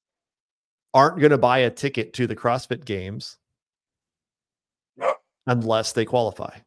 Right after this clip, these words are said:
So you're doing a disservice to all of them, in my, from what I can see. I know that athletes get tickets; they probably get a, you know, a handful for their family, et cetera. But if I'm in Africa,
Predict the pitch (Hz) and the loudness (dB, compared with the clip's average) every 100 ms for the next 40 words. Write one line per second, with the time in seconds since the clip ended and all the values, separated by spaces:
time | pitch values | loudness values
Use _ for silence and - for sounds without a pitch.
0 | _ _ _ _ _ _ _ _ _ _ | _ _ _ _ _ _ _ _ _ _
1 | _ _ _ _ _ _ _ - 131 131 | _ _ _ _ _ _ _ -8 -2 0
2 | 123 196 160 135 - 147 131 - 120 113 | 6 6 6 2 2 2 2 -2 -2 -2
3 | 107 95 123 110 101 101 110 110 _ 123 | -2 -2 -2 -2 -4 -4 -4 -6 _ -2
4 | 110 110 123 104 - 107 131 147 143 135 | 0 0 -4 -6 -8 -2 4 4 4 2
5 | 123 127 120 - 123 - 123 123 110 107 | -2 -2 -6 -4 -4 -4 -6 -6 -6 -6
6 | 113 113 117 113 - 113 101 - 117 110 | -6 -4 -6 -8 -6 -8 -6 -4 -4 -2
7 | 120 110 120 107 104 120 113 110 107 - | -2 -2 -2 -4 -4 -2 -4 -4 -8 -6
8 | 107 101 95 92 _ _ _ _ _ _ | -6 -6 -10 -14 _ _ _ _ _ _
9 | _ 143 147 117 - _ _ _ _ _ | _ 2 4 2 -4 _ _ _ _ _
10 | _ _ _ _ _ _ - 123 139 156 | _ _ _ _ _ _ -8 0 2 2
11 | 135 123 131 143 - 123 | 0 0 -4 -4 -2 -2